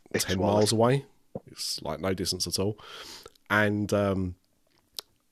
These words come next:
Speaker 2: I, I was just saying that i-, it's weird how we've gone all this time without getting it. You know, we got it in February of twenty nineteen. We got it before it was cool. You know, we didn't wanna be,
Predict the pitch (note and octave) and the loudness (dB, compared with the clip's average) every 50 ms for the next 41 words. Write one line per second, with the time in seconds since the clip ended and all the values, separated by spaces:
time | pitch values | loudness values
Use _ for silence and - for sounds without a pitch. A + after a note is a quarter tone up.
0 | _ _ - A2 A2+ F2+ F#2 G#2 G2+ G2+ B2 A#2+ B2+ - - C3+ B2+ A#2+ G#2+ G#2 | _ _ -10 -10 -10 -10 -12 -8 -4 -4 -2 0 2 2 4 6 6 6 6 6
1 | G2 G2 F#2 F2 - _ _ _ - D#3 - - - A2 G#2 - - A2+ A2+ A2+ | 4 4 0 -2 -4 _ _ _ -16 -16 -12 -8 -6 -6 -6 -6 -6 -2 2 4
2 | A#2 A2+ G#2+ G#2 G2+ G2+ - G#2+ G#2 G2+ G2 G2 G2 F#2+ D#2 D2 - _ _ - | 6 6 6 6 4 2 2 2 2 4 4 4 4 2 0 -2 -6 _ _ -12
3 | A#2 G#2+ G#2 A2+ G#2+ - - A2 G2+ G2+ G2+ G2+ G2+ G2 - - _ _ _ - | -8 -4 0 0 0 0 2 2 2 2 2 0 -2 -4 -8 -12 _ _ _ 2
4 | C3+ B2 A#2+ A#2 G#2+ - - - B2 A#2+ G#2 F2 E2+ F2 F2 - _ - F#2 F#2+ | 4 4 6 4 4 2 2 0 2 2 2 2 0 -2 -6 -6 _ -4 -2 -2
5 | G2 G2 D#2+ - - _ - - G2+ - - - D#2+ D#2 B1+ G#1+ - - - _ | 0 -2 -4 -6 -10 _ -4 -4 -2 -2 -2 -6 -6 -6 -10 -12 -12 -16 -20 _
6 | _ - G#2 F#2+ F#2+ F#2 G#2 A2+ A2 - A2 G#2+ A2 - G2 F#2 - - A2+ G#2+ | _ -4 -2 0 0 2 2 2 2 2 2 0 0 0 -2 -4 -2 0 -2 0
7 | - F#2+ F#2 F2+ - - G2+ F#2+ F#2+ F#2 F#2 F2+ - - G#2+ F#2+ F2+ E2+ E2+ G2 | 2 0 0 0 2 2 2 2 2 2 0 0 0 0 0 0 0 0 0 -2
8 | G#2 G2 G#2 - A2+ G#2 G#2 - F#2+ - - A#2 G#2+ F#2 - - E2+ - - - | -2 -2 0 2 2 2 2 0 -4 -6 -2 0 0 0 0 -2 -6 -8 -4 2
9 | - A2 D#2+ - - - _ _ _ _ _ _ _ _ _ _ - G2 F2+ F2 | 2 2 2 2 -4 -12 _ _ _ _ _ _ _ _ _ _ -6 -4 0 2
10 | G2+ A#2+ B2 C3 B2 B2 A#2+ A#2 G#2+ - A2+ G#2+ G#2 G2+ G2 | 4 6 6 8 8 8 8 6 6 6 6 4 4 4 0